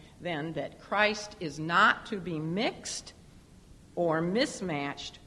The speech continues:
with other systems. He will not be patched onto or mixed with some other system. For example, it is not acceptable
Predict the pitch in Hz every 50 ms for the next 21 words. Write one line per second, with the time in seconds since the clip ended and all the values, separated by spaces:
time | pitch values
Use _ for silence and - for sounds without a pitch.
0 | - - 170 175 170 170 - 180 185 190 190 196 196 196 190 185 - - - -
1 | 240 233 233 - - - 143 120 - - - - - - - - - - - -
2 | - - - - - - - - - 208 208 196 185 185 180 175 175 - - -
3 | 160 165 185 196 226 254 269 - - - - - - 208 202 196 196 196 196 190
4 | - - - - - - 214 208 214 233 269 - - - - - - - - -
5 | 208 214 226 233 240 233 233 - - 165 147 143 135 139 143 - - - - -
6 | - - - - - - - - 165 165 165 160 160 170 185 208 240 262 247 -
7 | - - - - 180 175 190 214 170 139 135 - - - - - - - - 196
8 | 180 175 185 180 - - 170 165 160 160 160 - - 190 180 - - 135 131 -
9 | 202 196 190 185 180 180 214 214 226 240 233 - 135 - - - - - - -
10 | - - - - - - - 185 185 190 185 170 190 202 202 220 254 285 320 320
11 | - - - 269 240 240 240 - 185 170 151 143 143 143 - 170